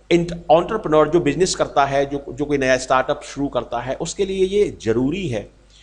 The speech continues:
कि वो अपने चीक को अपवर्ड रखे। ये actually एक इडियम है और इसमें हम बोलते हैं,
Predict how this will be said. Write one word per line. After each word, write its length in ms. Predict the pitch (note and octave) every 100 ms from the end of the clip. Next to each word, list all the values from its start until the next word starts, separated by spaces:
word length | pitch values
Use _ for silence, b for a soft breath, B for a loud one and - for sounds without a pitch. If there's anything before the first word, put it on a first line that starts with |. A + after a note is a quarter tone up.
| b b _
कि 60 | G3
वो 100 | G#3
अपने 300 | D#3+ G3 A3
चीक 460 | - - G#3+ A#3
को 120 | -
अपवर्ड 440 | G#3 D#3+ - E3 C3+
रखे। 180 | A#2+ A#2+
ये 320 | C3+ A3+ G3+
actually 280 | - F#3+ G3
एक 160 | G#3 C#3+
इडियम 340 | D3 F#3 G3
है 220 | C3+ E3 - _ _ b b b b
और 460 | - D3+ E3+ E3+ -
इसमें 220 | E3 G#3 G#3+
हम 120 | G#3+
बोलते 360 | F3 D#3+ D3+ D#3+
हैं, 320 | D#3+ D#4+